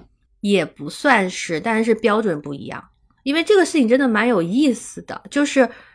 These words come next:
我们之前可能都从小不会听到这种说法，就是中西方的对待完全都不同。嗯，你所有人，我跟你们说，就深度洗牙，大家都会说，“什么叫深度洗牙？”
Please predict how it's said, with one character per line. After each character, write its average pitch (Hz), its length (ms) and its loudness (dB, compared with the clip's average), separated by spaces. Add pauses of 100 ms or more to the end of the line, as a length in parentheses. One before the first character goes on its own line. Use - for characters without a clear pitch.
(160)
我 190 160 -2
们 165 160 -4
之 320 160 -4
前 254 240 4
可 233 80 2
能 165 180 -2
都 220 300 0 (420)
从 202 220 -4
小 202 180 2
不 - 160 -10
会 240 140 4
听 247 320 0
到 220 200 4
这 170 180 -6
种 135 360 -10 (160)
说 220 240 -4
法， - 400 -6 (280)
就 254 120 -2
是 247 80 0
中 285 220 0
西 294 160 0
方 277 220 2
的 202 100 2
对 240 180 4
待 208 380 0
完 165 200 -6
全 190 200 -4
都 156 80 -8
不 156 160 -12
同。 - 260 -20 (720)
嗯， 156 420 -8 (560)
你 214 460 -4
所 - 220 2
有 302 140 4
人， 208 120 4
我 180 100 0
跟 226 140 -2
你 220 60 -2
们 170 160 -6
说， 196 180 -2
就 190 260 -4
深 202 220 -4
度 208 140 0
洗 175 100 -6
牙， 151 140 -4
大 185 120 0
家 196 80 0
都 196 200 0
会 190 140 0
说 151 340 -6 (460)
，“什 151 140 -8
么 160 80 -8
叫 185 140 -2
深 160 220 -4
度 156 100 -14
洗 - 160 -16
牙？” - 100 -20